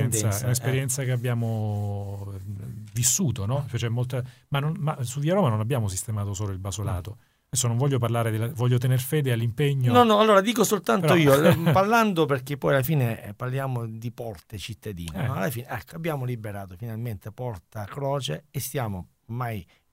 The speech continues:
Speaker 1: è lì, è terminato il cantiere, eh, proprio oggi è terminato il cantiere e sicuramente, eh, avremo un Natale libero ormai, Porta Cro-,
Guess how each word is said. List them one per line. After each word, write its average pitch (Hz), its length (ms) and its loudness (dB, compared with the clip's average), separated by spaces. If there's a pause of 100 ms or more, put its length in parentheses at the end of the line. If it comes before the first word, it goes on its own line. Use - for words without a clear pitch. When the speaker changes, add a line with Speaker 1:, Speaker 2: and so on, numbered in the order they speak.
(220)
Speaker 1:
è - 80 -8
lì, 131 460 -2
è 104 160 -8
terminato 143 540 0
il 87 100 -12
cantiere, 85 500 -12 (720)
eh, 113 80 -10
proprio 139 300 -6
oggi 139 260 -4
è - 20 -10
terminato 131 500 -6
il 110 60 -14
cantiere 110 580 -6 (600)
e 139 120 -6
sicuramente, 117 1300 -6
eh, - 80 -20
avremo 117 360 -8
un 117 80 -4
Natale 85 540 -8 (440)
libero 127 600 -6
ormai, 113 500 -8 (280)
Porta 131 260 -4
Cro-, 165 280 -2